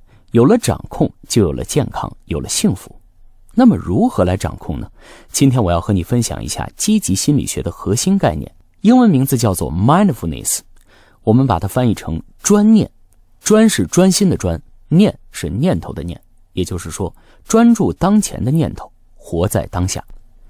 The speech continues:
为什么要活在当下？哈佛大学教授丹尼尔·吉尔伯特在科学上发表过一个研究，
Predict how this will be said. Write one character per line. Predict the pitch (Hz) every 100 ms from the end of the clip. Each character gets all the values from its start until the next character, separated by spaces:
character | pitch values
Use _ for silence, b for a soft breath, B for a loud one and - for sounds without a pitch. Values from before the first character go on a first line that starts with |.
| - - -
为 | 143
什 | 110
么 | 95
要 | 85
活 | - 76
在 | 80
当 | 80 85
下？ | - - _ b b b b -
哈 | - 196
佛 | 175
大 | 151
学 | 139
教 | 135 139
授 | 113 104
丹 | 80 160 185
尼 | 135
尔· | 67
吉 | - 131
尔 | 98
伯 | 90
特 | - - - -
在 | - 101 85
科 | - 190 190
学 | - -
上 | 78 57
发 | 101
表 | 87 -
过 | -
一 | 80
个 |
研 | 82 85 95
究， | 123